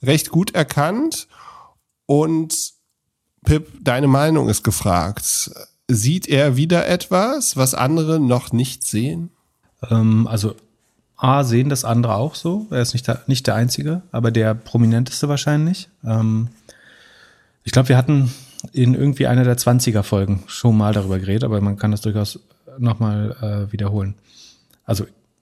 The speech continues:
Speaker 2: E T Fs bilden in-, Indizes ab, ne? Und das ist das, was jetzt allen Leuten erzählt wird, inklusive von uns,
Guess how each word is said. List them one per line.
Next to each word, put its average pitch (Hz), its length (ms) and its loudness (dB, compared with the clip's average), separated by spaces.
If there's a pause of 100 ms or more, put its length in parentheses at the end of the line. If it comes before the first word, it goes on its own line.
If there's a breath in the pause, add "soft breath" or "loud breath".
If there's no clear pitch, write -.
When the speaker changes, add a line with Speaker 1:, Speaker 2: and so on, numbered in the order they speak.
Speaker 2:
E - 100 -2
T 127 120 2
Fs 139 200 -2
bilden 120 320 2
in-, 104 240 0
Indizes 98 600 0
ab, 104 160 -6
ne? 147 80 0
Und 151 80 0
das 123 140 0
ist - 200 -6
das, 123 200 0
was - 320 -2 (140)
jetzt 123 260 -2
allen 120 180 2
Leuten 117 260 0
erzählt 127 380 -2
wird, 135 140 -2
inklusive 120 520 2
von 107 180 -4
uns, 127 380 0